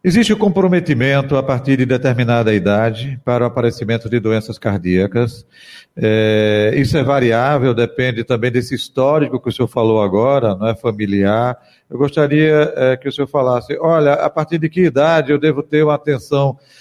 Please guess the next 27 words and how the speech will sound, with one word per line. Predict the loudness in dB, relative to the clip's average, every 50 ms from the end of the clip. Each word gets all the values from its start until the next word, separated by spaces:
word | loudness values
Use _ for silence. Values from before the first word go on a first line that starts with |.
| _ _
redobrada, | -4 0 0 0 2 2 0 0 0 0 2 2 2 2 2 2 2 2 2 2 2 2 2 0
é, |
com, | 0 -2 -4 -4 -2 0 2 2 2 2 2 2 0 0 0 0
ah, | 0 0 2 2 2 2 0 0 0 -2
o | -2
meu | 0 0 0 0
coração? | 0 0 0 0 -2 -2 -2 -2 -2 -2 -2 -4 _ _ _ _ _ _ -20
Porque | -12 -4 -2 0
muita | 2 2 2 2 2 2
gente | 2 2 0 0 0
diz | 0 -2 0 2 0
assim: | -2 0 -2 -4
não, | -2 -2 -2 -2 0
eu | -2 -4 -4
tô | -4 -2 -2 0 0 0
no | 0 -2 -2
vigor | -2 -2 0 0 2 2 2 2 0
da | 0 0 -2
minha | -2 0 -2 0
juventude, | 0 -2 -2 -2 -4 -4 0 2 2 4 4 2 0 -2 -4 -4 -4 -4 -4
não | -4 -4 -2
é? | -2 -2 -4
Não | -4 -4
tem | -4 -4 -2
nenhum | -2 -2 -4
problema, | -2 -2 -2 0 2 2 2 2 0 0 0
não. | 0 0 0 -2 -2